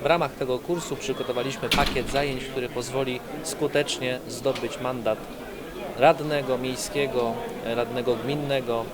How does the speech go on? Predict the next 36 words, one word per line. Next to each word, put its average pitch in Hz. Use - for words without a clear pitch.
czy 127
do 123
Rady 127
Powiatu, 117
a 123
nawet 143
może 120
i 120
Sejmiku -
Województwa. 107
Jeśli 131
ktoś -
ma 131
takie 120
ambicje, 120
ma 117
takie 113
plany, 127
a 107
nie 113
do 117
końca 127
wie, 117
jak 117
to 127
zrobić, 143
to 127
w -
pigułce 147
w 135
ramach 139
naszego 120
wydziału 117
taką 120
wiedzę 107
zdobędzie. 98